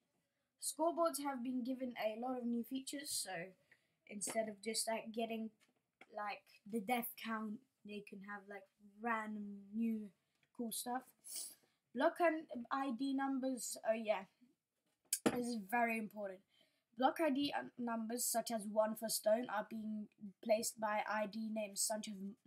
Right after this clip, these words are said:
the Minecraft stone. So when you used to wanna get a command block, so it was, like, slash give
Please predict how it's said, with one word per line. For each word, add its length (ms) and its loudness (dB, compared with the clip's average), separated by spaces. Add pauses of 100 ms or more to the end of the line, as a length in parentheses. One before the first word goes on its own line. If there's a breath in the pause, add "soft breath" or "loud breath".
(140)
the 60 -4
Minecraft 440 -6
stone. 320 0 (1080 soft breath)
So 240 8
when 460 4
you 220 -2
used 180 0
to 120 2
wanna 260 2
get 240 2
a 60 2
command 380 0
block, 200 -2
so 160 0
it 300 -6
was, 140 -6
like, 260 -6
slash 480 2 (160)
give 360 -2